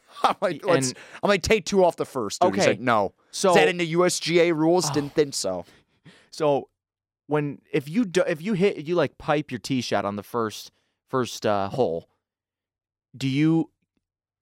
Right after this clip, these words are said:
Speaker 2: are, do you play where you hold on to your breakfast ball?
Speaker 1: You have to.
Speaker 2: So on the, like, the third hole, when you duff it, you're like, "Ah, didn't use my breakfast ball in the
Speaker 1: No,
Speaker 2: first one.
Speaker 1: no,
Speaker 2: Give me the
Speaker 1: no.
Speaker 2: second one."
Speaker 1: Well, what's it called? I play with someone who calls it a dinner ball.
Speaker 2: Dinner. Okay, that's
Speaker 1: Which is
Speaker 2: good. I haven't heard that.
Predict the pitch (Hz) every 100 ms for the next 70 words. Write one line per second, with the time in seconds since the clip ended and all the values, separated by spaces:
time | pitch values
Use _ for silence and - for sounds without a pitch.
0 | - 135 123 123 151 - 151 143 131 113
1 | 117 135 113 117 127 120 107 117 - 139
2 | - 135 147 - 151 147 143 - 98 82
3 | - - 190 175 170 170 165 170 170 165
4 | 139 147 - 196 196 196 147 139 135 139
5 | 131 110 160 156 156 131 131 123 120 170
6 | - 151 156 175 165 165 180 190 190 -
7 | 175 175 233 269 254 220 208 175 175 190
8 | 143 254 202 147 139 143 - 151 - 131
9 | 139 147 - 120 101 120 - 143 135 -
10 | 117 120 110 120 120 120 98 - 107 117
11 | 123 131 139 160 123 117 - 123 95 85
12 | - _ _ - 123 113 117 90 101 113
13 | 104 101 85 85 80